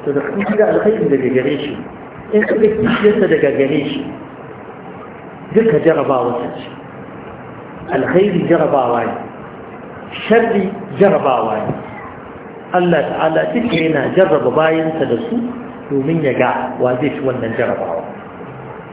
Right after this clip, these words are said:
Kun ga wannan ita ce ka'ida. وقال تعالى عن الخليل عليه السلام، sannan Allah Ta'ala ya faɗi a game da Annabi Ibrahim badadayinsa,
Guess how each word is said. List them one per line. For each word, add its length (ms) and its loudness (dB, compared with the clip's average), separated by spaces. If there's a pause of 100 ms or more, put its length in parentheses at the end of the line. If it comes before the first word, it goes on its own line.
(1160)
Kun 160 -2
ga 40 8
wannan 280 2
ita 160 0
ce 80 0
ka'ida. 440 -4 (1500)
وقال 400 6 (160)
تعالى 320 4
عن 200 0
الخليل 520 2
عليه 320 2 (160)
السلام، 520 4 (360)
sannan 320 2
Allah 400 4
Ta'ala 320 2
ya 160 6
faɗi 240 0
a 80 2
game 320 2
da 160 4
Annabi 320 0
Ibrahim 560 2
badadayinsa, 880 4